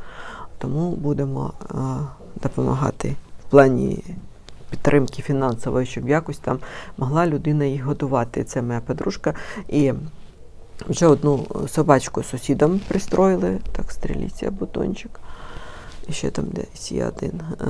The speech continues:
Е, собачку вже одну пристроїли, і ще треба тварин пристроювати. І... Люди виїжджають, одні їх кидають, інші ходять, їх там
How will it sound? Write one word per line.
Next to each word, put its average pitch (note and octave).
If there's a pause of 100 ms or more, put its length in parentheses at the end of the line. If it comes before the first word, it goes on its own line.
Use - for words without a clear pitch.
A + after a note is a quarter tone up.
(120)
Е, D3+
собачку D3+
вже D3
одну C#3
пристроїли, G3+
і -
ще C3+
треба -
тварин C#3+
пристроювати. F3+ (100)
І... E3+ (640)
Люди E3+
виїжджають, D3
одні F#3
їх D#3
кидають, E3
інші E3
ходять, D3
їх D3
там A#2+